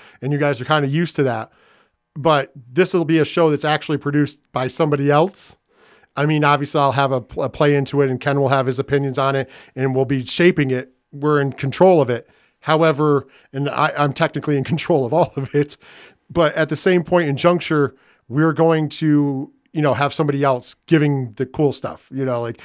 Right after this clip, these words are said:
so we'll be able to come on here and really just dive in and focus on the conversation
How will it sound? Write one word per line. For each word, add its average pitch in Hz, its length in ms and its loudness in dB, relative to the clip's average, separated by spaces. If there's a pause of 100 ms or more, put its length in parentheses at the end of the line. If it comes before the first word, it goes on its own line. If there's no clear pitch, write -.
(160)
so 156 360 0
we'll 170 160 4
be 170 140 2
able 156 160 4
to 147 40 -2
come 156 200 2
on 147 160 0
here 139 160 -2
and 127 160 -4
really 143 180 2
just 123 220 -8
dive 127 320 0
in 123 220 -4 (240)
and 120 100 -8
focus 147 340 -2
on 143 140 2
the 117 60 -8
conversation 135 720 0